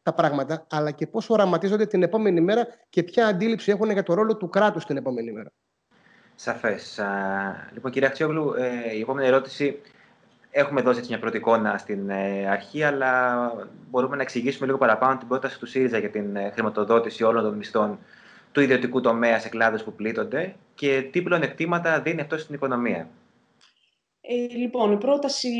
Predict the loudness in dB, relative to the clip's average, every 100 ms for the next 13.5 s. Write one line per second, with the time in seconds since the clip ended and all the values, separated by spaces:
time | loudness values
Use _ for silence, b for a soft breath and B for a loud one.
0 | 0 0 2 4 4 6 6 6 2 0
1 | 4 6 6 4 2 0 0 4 6 6
2 | 4 4 -2 0 0 0 0 2 4 4
3 | 4 4 6 6 4 4 0 -2 0 4
4 | 2 2 2 2 0 2 4 4 2 2
5 | 2 2 4 4 6 4 6 4 4 4
6 | 4 4 4 4 4 4 4 2 0 2
7 | 2 2 2 2 2 2 2 2 0 -2
8 | -4 -2 0 4 4 4 4 4 4 2
9 | 0 4 4 6 2 0 0 2 4 2
10 | 4 4 6 6 4 4 4 6 4 4
11 | 4 6 6 4 2 4 4 2 4 4
12 | 4 0 2 2 2 2 4 2 2 4
13 | 6 6 6 4